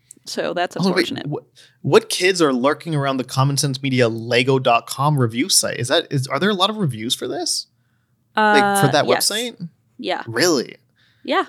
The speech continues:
Speaker 2: I feel like
Speaker 1: Uh,
Speaker 2: I just didn't
Speaker 1: apparently
Speaker 2: realize that
Speaker 1: there was
Speaker 2: there's
Speaker 1: a
Speaker 2: a subset of, like, website reviews
Speaker 1: Well,
Speaker 2: instead of,
Speaker 1: apparently,
Speaker 2: like, not
Speaker 1: <laughs> I
Speaker 2: just
Speaker 1: read a lot about
Speaker 2: media.
Speaker 1: the Lego website. Apparently, there was a time where it was, like, pretty,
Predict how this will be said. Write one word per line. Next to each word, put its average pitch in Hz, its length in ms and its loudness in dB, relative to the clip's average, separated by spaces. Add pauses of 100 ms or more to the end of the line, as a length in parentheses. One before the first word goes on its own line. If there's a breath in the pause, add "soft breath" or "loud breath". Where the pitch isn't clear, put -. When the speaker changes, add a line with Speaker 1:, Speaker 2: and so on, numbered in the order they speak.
(120)
Speaker 2:
I 202 100 -2
feel 285 180 2
like 220 100 6
Speaker 1:
Uh, - 20 4
Speaker 2:
I 208 80 6
just - 200 2
didn't 156 120 4
Speaker 1:
apparently 131 180 4
Speaker 2:
realize 131 180 4
that 233 40 2
Speaker 1:
there 226 60 4
was 214 160 2
Speaker 2:
there's 190 220 0
Speaker 1:
a - 40 -10
Speaker 2:
a - 20 -10
subset 135 480 2
of, 117 120 0
like, 113 220 -4
website 117 680 2
reviews 107 340 -12
Speaker 1:
Well, 285 260 6
Speaker 2:
instead - 140 2
of, 131 80 4
Speaker 1:
apparently, - 300 2
Speaker 2:
like, - 100 0
not 262 80 4
Speaker 1:
<laughs> - 100 0
I - 20 8
Speaker 2:
just 311 120 6
Speaker 1:
read 294 80 2
a 277 40 2
lot 233 240 4
about 226 200 4
Speaker 2:
media. - 40 -10
Speaker 1:
the 214 80 0
Lego 180 380 0
website. 156 320 -2
Apparently, 254 500 -2 (360 loud breath)
there 208 220 2
was 208 180 2
a 208 80 -2
time 190 440 0
where 175 280 2
it - 80 -6
was, 175 180 -2
like, 147 240 -2
pretty, 214 560 -2